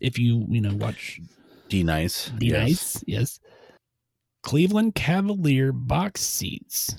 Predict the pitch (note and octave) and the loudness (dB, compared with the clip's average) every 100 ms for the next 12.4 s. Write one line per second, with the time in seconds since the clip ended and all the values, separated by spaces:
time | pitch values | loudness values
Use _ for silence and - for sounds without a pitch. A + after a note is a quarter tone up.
0 | - - C3 G3+ A3 F#3+ G3+ G#3 F#3+ D#3+ | -12 -2 4 4 4 0 0 0 -2 -2
1 | F#3 F#3 - - - - _ - F#3 G3 | 0 0 -2 -10 -18 -20 _ 0 4 6
2 | D#4 F4 E3+ F3 F3 F3 E3+ - D#3+ D#3 | 6 6 6 4 2 0 0 0 0 0
3 | D3+ C#3+ B2+ C3 - - _ - - _ | 0 0 0 0 -4 -10 _ -20 -20 _
4 | _ _ - G#3 A3+ A3+ G#3 F#3+ G#3 F#3 | _ _ 4 6 6 4 4 2 2 2
5 | F3 F3+ E3 F#3+ A#3 F#3+ E3+ E3 D#3 D3 | 2 2 2 2 2 2 2 2 2 0
6 | - D4 - C#3 C#3+ - - - - - | 4 6 6 4 2 -2 -10 -20 -20 -20
7 | _ - G#3 F#3 B3+ C4 D#3 D3 - - | _ 0 2 4 4 6 4 2 -4 -20
8 | - _ _ _ - F3 G3+ F#3+ E3+ D#3+ | -20 _ _ _ -2 2 6 6 4 0
9 | D#3 F3+ E3+ E3 D#3 C#3+ C#3 - D#3+ E3+ | 4 6 8 8 8 8 4 -2 2 4
10 | E3 - B2+ G#2 - - - - - - | 4 2 0 -2 -8 -12 -16 -20 -20 -20
11 | _ - - F2+ E2+ F2+ F#2 F2+ - B2 | _ -16 -8 -4 -2 0 0 0 0 0
12 | G#2 - - - | -2 -6 -12 -14